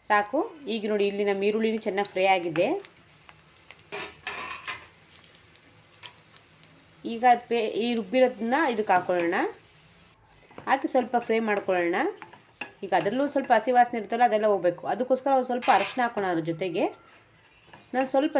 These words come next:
ನೀರು ಹಾಕ್ಕೊತಿದ್ದೀನಿ, ಅದು ಸ್ವಲ್ಪ ಹಸಿ ವಾಸನೆ ಹೋಗಬೇಕು ಆ ಮಸಾಲೆದು. ಹಾಕಿ ನೀರೆಲ್ಲ ಹಿಂಗೋ ಥರ, ನೀರೆಲ್ಲ ಹಿಂಗಿ ಮತ್ತೆ ಅದು ಎಣ್ಣೆ ಎಲ್ಲ ಸೈಡಲ್ಲಿ ಬಿಟ್ಕೊಳ್ಳೋ ಥರ ಫ್ರೈ ಮಾಡಬೇಕು. ಈ ಪಲ್ಯ ಮಾತ್ರ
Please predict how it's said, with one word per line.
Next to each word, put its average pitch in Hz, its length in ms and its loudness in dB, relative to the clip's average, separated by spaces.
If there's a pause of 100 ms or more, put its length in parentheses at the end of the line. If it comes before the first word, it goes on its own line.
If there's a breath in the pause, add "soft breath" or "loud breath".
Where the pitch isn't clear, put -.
ನೀರು 247 160 4
ಹಾಕ್ಕೊತಿದ್ದೀನಿ, 202 500 0
ಅದು 208 140 -2
ಸ್ವಲ್ಪ 214 300 -2
ಹಸಿ 190 220 -2
ವಾಸನೆ 220 280 -4
ಹೋಗಬೇಕು 175 400 0 (440)
ಆ 190 40 2 (120)
ಮಸಾಲೆದು. 185 540 0 (1080)
ಹಾಕಿ 240 220 -4 (100)
ನೀರೆಲ್ಲ 269 340 4
ಹಿಂಗೋ 240 220 4 (100)
ಥರ, 254 100 2 (320)
ನೀರೆಲ್ಲ 254 380 2
ಹಿಂಗಿ 247 340 -2
ಮತ್ತೆ 247 300 0
ಅದು 208 140 -4 (800)
ಎಣ್ಣೆ 233 220 2
ಎಲ್ಲ 247 200 4
ಸೈಡಲ್ಲಿ 220 300 0
ಬಿಟ್ಕೊಳ್ಳೋ 214 360 2
ಥರ 214 80 4 (120)
ಫ್ರೈ 214 200 -2
ಮಾಡಬೇಕು. 170 400 -2 (2750)
ಈ 202 40 -4 (100)
ಪಲ್ಯ 233 300 4
ಮಾತ್ರ 240 180 2